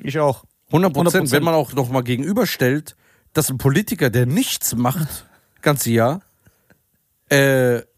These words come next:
Speaker 2: dass der achttausend Euro jeden Monat kriegt.
Speaker 1: Ja, du hast recht. Also ich
Speaker 2: So.
Speaker 1: wusste,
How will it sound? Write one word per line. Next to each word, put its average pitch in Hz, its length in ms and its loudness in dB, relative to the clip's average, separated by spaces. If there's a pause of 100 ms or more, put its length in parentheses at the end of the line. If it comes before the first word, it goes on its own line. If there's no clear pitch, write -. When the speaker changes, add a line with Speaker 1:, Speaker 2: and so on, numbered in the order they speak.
(120)
Speaker 2:
dass 143 320 -4
der 147 200 0
achttausend 139 480 -2
Euro 123 180 0
jeden 117 200 -2
Monat 208 280 -2
kriegt. - 320 -12 (400)
Speaker 1:
Ja, 135 160 0
du 127 100 0
hast 135 140 -2
recht. 165 120 -4
Also 175 200 0
ich - 260 0 (360)
Speaker 2:
So. 95 220 -4 (180)
Speaker 1:
wusste, 220 420 0